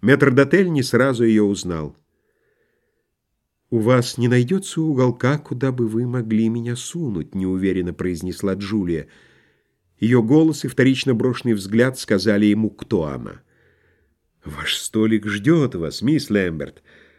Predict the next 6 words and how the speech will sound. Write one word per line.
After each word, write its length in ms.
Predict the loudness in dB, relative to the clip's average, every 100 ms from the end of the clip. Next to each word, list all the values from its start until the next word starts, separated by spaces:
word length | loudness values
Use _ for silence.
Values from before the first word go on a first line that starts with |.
| _ _
Нам 320 | 0 2 2
передали, 500 | 2 2 2 0 0
что 300 | -2 0 0
вы 140 | 2 0
будете 420 | -2 -4 -2 0
одни». 500 | 0 -2 -8 -8 -12